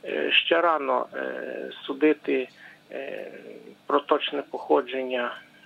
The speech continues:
е, коронавірусу нинішнього пандемічного. Однак, тим не менше, е, можна припускати,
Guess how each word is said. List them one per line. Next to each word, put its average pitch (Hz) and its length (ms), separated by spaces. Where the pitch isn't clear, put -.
е, 127 200
коронавірусу 131 1700
нинішнього 131 680
пандемічного. 160 840
Однак, 151 520
тим 160 200
не 170 100
менше, 151 640
е, - 560
можна 160 400
припускати, 151 920